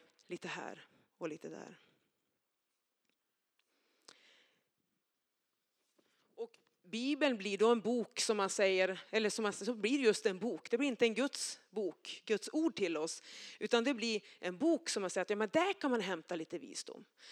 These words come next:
Och sen finns det Bhagavad Gita och så finns det Koranen och det finns ju så många andra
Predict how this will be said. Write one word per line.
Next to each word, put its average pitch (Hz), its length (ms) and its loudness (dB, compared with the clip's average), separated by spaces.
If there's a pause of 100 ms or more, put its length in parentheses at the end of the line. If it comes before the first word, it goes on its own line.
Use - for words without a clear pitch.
Och - 200 -10
sen 247 160 0
finns 339 200 0
det 294 60 -2
Bhagavad 185 420 -2
Gita 233 320 -2
och - 40 -8
så 214 100 -10
finns 269 200 -2
det - 100 -6
Koranen 180 720 -2
och 156 60 -6
det 165 60 -10
finns 247 260 0
ju 226 40 -2
så 233 100 -4
många 254 240 0
andra 247 520 -4